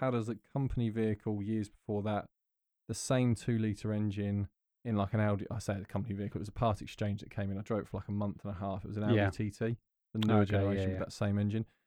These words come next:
Speaker 1: And that would do, I was commuting in that one during the week, and it would average during the week something like thirty-three, thirty-four.
Speaker 2: <laughs>
Speaker 1: So, you know, they can do good fuel. I would probably, and I hate to say this 'cause I'm sure there's lots of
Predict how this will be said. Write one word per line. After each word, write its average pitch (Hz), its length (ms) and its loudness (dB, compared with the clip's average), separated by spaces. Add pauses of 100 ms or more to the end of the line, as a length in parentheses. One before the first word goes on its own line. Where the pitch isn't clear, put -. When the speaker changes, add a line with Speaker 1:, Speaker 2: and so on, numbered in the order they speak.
(100)
Speaker 1:
And 131 160 8
that 135 280 4 (540)
would 117 120 -2
do, 113 420 4 (680)
I 110 100 -2
was 113 220 0
commuting 117 560 0
in 101 140 0
that 120 200 2
one 92 340 -2 (420)
during 101 180 0
the 98 80 -2
week, 98 460 -2
and 113 100 -2
it - 60 -4
would 110 100 0
average 123 380 0
during 113 180 -2
the 117 60 -2
week 113 200 0
something 101 300 -4
like 101 220 -2 (180)
thirty-three, 123 680 -4 (460)
thirty-four. 123 600 6
Speaker 2:
<laughs> - 40 -14 (540)
Speaker 1:
So, - 140 2
you 170 120 8
know, 113 200 6 (120)
they 143 120 8
can 156 340 2
do 113 300 4 (140)
good 107 140 -2
fuel. 107 380 -2 (360)
I 175 180 6
would 190 180 4
probably, 104 680 0
and 131 100 2
I 135 40 2
hate 196 300 2
to 139 60 -8
say 165 240 0
this - 220 -8
'cause 120 120 -4
I'm 120 100 4
sure 143 260 0
there's 107 180 2
lots 123 320 0
of 113 160 -2